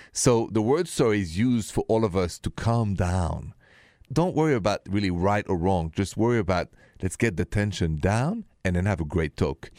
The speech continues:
You call that next on The Rendezvous, eight five five, nine oh five, eight two fifty-five.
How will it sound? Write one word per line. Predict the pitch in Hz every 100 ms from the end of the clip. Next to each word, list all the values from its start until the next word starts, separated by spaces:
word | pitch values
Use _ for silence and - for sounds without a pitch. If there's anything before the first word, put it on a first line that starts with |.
| - -
You | 156 202
call | 226 202
that | 190
next | 143 139 -
on | 113
The | 113
Rendezvous, | 113 104 101 101 104 - - -
eight | 127 -
five | 131 113 110
five, | 120 127 180 131
nine | 113 98
oh | 90
five, | - 92 101 170 - _ _ -
eight | 98 78
two | 120
fifty-five. | 170 185 110 - - -